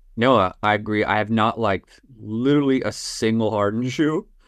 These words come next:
in the lineup, and, um, that I can at least remember. Maybe one of the early ones, but in general have not.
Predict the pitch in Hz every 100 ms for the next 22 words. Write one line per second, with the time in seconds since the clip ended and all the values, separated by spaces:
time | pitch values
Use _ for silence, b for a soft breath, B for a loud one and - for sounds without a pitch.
0 | _ _ _ _ 127 123 117 101 92 117
1 | 143 151 - 107 104 104 104 98 98 95
2 | 98 101 98 - 90 101 101 101 104 90
3 | 92 110 139 139 170 151 135 127 117 113
4 | 127 131 131 117 104 104 104 113 104 104
5 | 98 87 87 117